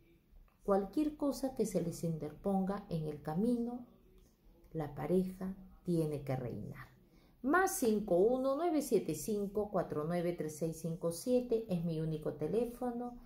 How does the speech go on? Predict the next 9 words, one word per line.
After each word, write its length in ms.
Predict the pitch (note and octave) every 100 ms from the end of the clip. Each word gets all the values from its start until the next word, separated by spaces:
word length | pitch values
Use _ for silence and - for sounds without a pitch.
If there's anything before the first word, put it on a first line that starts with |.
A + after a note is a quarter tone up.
| - - - -
Hazme 420 | D#4 D#4 C#4 B3+
una 140 | A3+
videollamada, 960 | G3+ F#3+ F3 E3+ F3+ A3 C4+ C4 C4 B3+
confíame 640 | G3+ F#3 F#3 G3+ F#3 F#3
tu 180 | F#3 F#3
caso 420 | B3 B3+ - B3+ -
y 160 | F3+
con 240 | C#3+ C#3 C3+
gusto 560 | G#3+ G#3+ - - A3